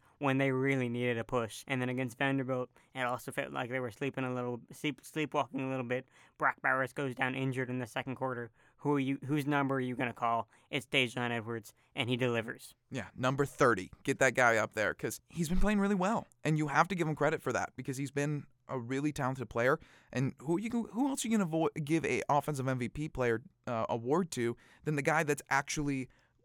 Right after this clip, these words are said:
Speaker 2: winning you football games? You know, Marcus Rosemy-Jacksaint, I think, has done that at,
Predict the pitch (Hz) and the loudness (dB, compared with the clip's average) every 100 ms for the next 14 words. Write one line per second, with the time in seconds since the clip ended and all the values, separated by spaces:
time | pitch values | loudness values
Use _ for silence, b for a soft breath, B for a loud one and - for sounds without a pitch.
0 | _ 135 127 143 131 113 - 104 98 - | _ -4 4 4 4 0 -4 -8 -8 -12
1 | - - - - _ _ 127 120 110 147 | -14 -12 -14 -16 _ _ -2 0 4 4
2 | 190 170 165 156 135 131 135 113 - 127 | 4 0 0 0 0 0 0 -4 -2 -2
3 | 131 120 120 110 117 117 107 - b b | -4 -4 -4 0 0 2 2 0 b b
4 | _ 135 | _ 0